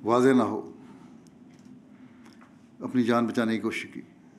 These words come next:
इस तरह नहीं, बल्कि दिलेरी और बहादुरी से अपना नुक्ता नज़र बयान करें। आजकल मुआशरे में बहुत सी बुराइयां हैं,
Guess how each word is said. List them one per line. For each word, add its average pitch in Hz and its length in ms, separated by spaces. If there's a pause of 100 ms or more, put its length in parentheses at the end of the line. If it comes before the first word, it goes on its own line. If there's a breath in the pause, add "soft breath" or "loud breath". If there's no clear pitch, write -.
(360)
इस 123 140
तरह 117 160
नहीं, 98 160 (920 loud breath)
बल्कि 110 200
दिलेरी 113 460
और 135 120
बहादुरी 104 360
से 123 100
अपना 117 140
नुक्ता 110 240
नज़र 107 220
बयान 98 260
करें। - 240 (2250 loud breath)
आजकल 104 340
मुआशरे 104 420
में 101 360 (960 soft breath)
बहुत 107 220
सी 120 80
बुराइयां 110 380
हैं, - 200